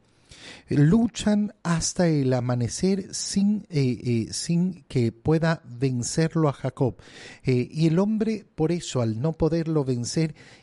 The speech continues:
hi-, hirió a Jacob en la articulación, le dislocó el fémur, mientras luchaban. Y entonces el hombre le dice, "Suéltame,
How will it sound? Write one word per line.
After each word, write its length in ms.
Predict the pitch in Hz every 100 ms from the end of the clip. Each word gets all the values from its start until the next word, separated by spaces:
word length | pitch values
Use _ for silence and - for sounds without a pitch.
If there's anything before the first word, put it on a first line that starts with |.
| -
hi-, 320 | 165 156 - -
hirió 480 | 175 147 165 214
a 40 | 196
Jacob 580 | - - 131 - 165 -
en 240 | 151 139
la 100 | 123
articulación, 1080 | 117 113 - 117 120 113 98 - 147 127 95 - - - -
le 240 | 117 127
dislocó 720 | 113 - 185 196 190 147 -
el 120 | 151 131
fémur, 500 | - 139 98 85 - _ _ _ -
mientras 640 | 151 202 202 180 156 -
luchaban. 640 | 139 131 - 143 95 85 - _ - - - -
Y 100 | 170
entonces 460 | 165 220 - 214
el 120 | 175
hombre 240 | 175 202 180
le 120 | 151
dice, 400 | 165 185 - - -
"Suéltame, 840 | - - 233 175 - 98 92 85